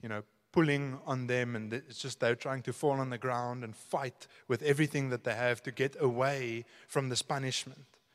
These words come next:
right? 'Cause they know what lies ahead of them. They know what's coming, so they want to get out of it. Not Jesus.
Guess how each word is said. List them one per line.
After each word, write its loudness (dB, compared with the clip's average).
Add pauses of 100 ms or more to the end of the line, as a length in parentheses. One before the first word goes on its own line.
(140)
right? 4
'Cause 4
they 2
know 8
what 2
lies -2
ahead 0
of 0
them. -20 (680)
They 2
know 10
what's 4
coming, -2 (340)
so 0
they 6
want 2
to -2
get 4
out 4
of -8
it. -18 (1500)
Not -4
Jesus. -8